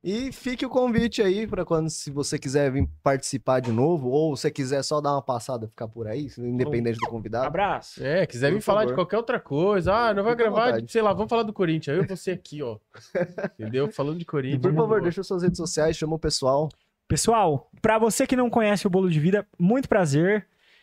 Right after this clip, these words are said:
Speaker 2: É, fico feliz que você está conhecendo agora. Segue a gente no Instagram, é Bolo de Vida tudo junto. No Facebook também,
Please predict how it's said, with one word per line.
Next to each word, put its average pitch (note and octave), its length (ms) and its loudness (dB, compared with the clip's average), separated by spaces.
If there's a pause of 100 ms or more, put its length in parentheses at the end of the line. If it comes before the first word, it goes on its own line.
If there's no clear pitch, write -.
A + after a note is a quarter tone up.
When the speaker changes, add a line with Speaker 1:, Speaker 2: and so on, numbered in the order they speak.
(160)
Speaker 2:
É, C3+ 200 2
fico - 180 0
feliz G3 300 2
que - 100 -6
você F3 220 2
está A3+ 260 2
conhecendo G3+ 460 2
agora. D#3+ 400 4
Segue A#3+ 340 2
a G#3+ 40 2
gente G3 260 0
no G3 60 2
Instagram, D#3 540 2
é F3+ 120 0
Bolo F#3 260 2
de D#3+ 100 2
Vida E3 220 4
tudo F#3 180 -2
junto. D#3 380 2
No E3 240 0
Facebook F3 460 -2
também, D#3+ 400 0